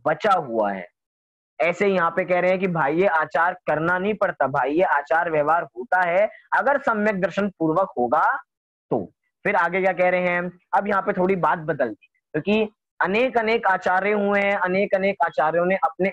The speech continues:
अलग अलग मंतव्य प्रस्तुत किए हैं दर्शन प्रतिमा के संबंध में। हम समन्त व्रत आचार्य देव के पास चले जाएं तो उन्होंने ग्यारह प्रतिमाओं को ग्यारह पद, प्रतिमा शब्द का प्रयोग ना करके ग्यारह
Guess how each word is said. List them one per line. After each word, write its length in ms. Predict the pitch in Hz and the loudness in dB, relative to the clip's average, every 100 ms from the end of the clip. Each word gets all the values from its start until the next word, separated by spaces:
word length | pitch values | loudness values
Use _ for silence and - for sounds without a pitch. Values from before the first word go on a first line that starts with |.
| - | -2
अलग 320 | 175 233 254 | 0 2 0
अलग 280 | 180 175 190 | 0 0 -2
मंतव्य 460 | 156 151 147 143 175 | -4 -4 -2 -2 -2
प्रस्तुत 460 | 180 135 - 208 208 | -2 -4 -2 -2 2
किए 680 | 254 262 _ _ _ 208 233 | 0 0 _ _ _ -2 0
हैं 260 | 196 196 180 | 0 -2 -2
दर्शन 300 | 156 151 196 | -4 -2 -4
प्रतिमा 360 | 175 143 147 143 | -2 -2 -2 0
के 120 | 196 | -4
संबंध 420 | - 143 127 113 | -4 -4 -2 -4
में। 100 | 104 - _ - | -10 -16 _ -6
हम 140 | 160 | -6
समन्त 420 | 180 180 180 208 190 | -2 -4 -2 -2 0
व्रत 120 | 202 | 0
आचार्य 480 | 185 175 190 185 180 | -2 0 -2 -2 -2
देव 160 | 185 - | -2 -2
के 80 | 185 | -2
पास 200 | 180 175 | -2 -2
चले 280 | - 165 170 | 0 0 0
जाएं 200 | 170 170 | 0 -4
तो 380 | - _ - | -10 _ -4
उन्होंने 320 | 196 196 196 208 | -2 0 0 -2
ग्यारह 420 | 147 175 165 202 | 0 2 2 0
प्रतिमाओं 580 | 202 170 180 180 180 185 | -2 -2 0 0 0 0
को 120 | 196 | -4
ग्यारह 380 | 165 147 151 190 - - | 0 0 2 -2 -2 0
पद, 220 | 208 147 110 _ _ - | 2 0 -10 _ _ -8
प्रतिमा 320 | 156 185 196 | -4 -2 -2
शब्द 280 | 202 185 175 | 0 -4 -2
का 120 | 202 | -2
प्रयोग 300 | 196 170 180 | 0 0 0
ना 100 | 185 | 0
करके 240 | 180 165 190 | -2 -2 -2
ग्यारह 380 | 156 147 175 | 0 2 2